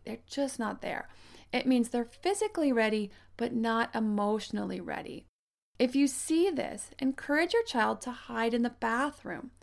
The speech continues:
but don't push. You could say something like, "You don't have to sit on the potty, but the bathroom is the place to go for pooping. So we're ready to clean you up afterwards." That's why you can encourage them to go into the bathroom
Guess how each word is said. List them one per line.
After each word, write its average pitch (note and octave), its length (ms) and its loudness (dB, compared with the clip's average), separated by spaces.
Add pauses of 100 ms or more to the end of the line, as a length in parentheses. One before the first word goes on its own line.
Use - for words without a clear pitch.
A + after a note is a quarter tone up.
(120)
but - 280 -2
don't G#3 300 0 (220)
push. - 460 -6 (260)
You B3+ 100 0
could C#4 180 2
say D#4 180 4
something C#4+ 320 4
like, A#3 240 2 (420)
"You C4+ 120 4
don't E4 300 6
have G4 120 0
to F#4 80 -2
sit E4 180 2
on C#4+ 120 6
the C4 80 4
potty, G4+ 400 0
but - 180 -6
the B3+ 80 -2
bathroom D#4+ 460 2
is B3+ 80 2
the B3+ 100 -2
place G#3+ 380 -2
to - 100 -10
go G3+ 300 -2
for G#3+ 180 -6
pooping. G#3+ 520 -6 (320)
So C#4+ 280 6
we're D4 140 4
ready B3+ 280 4
to D4 80 -2
clean G#3+ 280 0
you A3+ 100 0
up B3+ 140 0
afterwards." D4 840 -2
That's B3+ 200 0
why C#4+ 80 4
you C#4 160 4
can C4+ 160 2
encourage A#3+ 500 2
them A3 240 -2
to - 140 -14
go C#4+ 160 0
into F4+ 200 -2
the C#4 100 0
bathroom G#3+ 600 0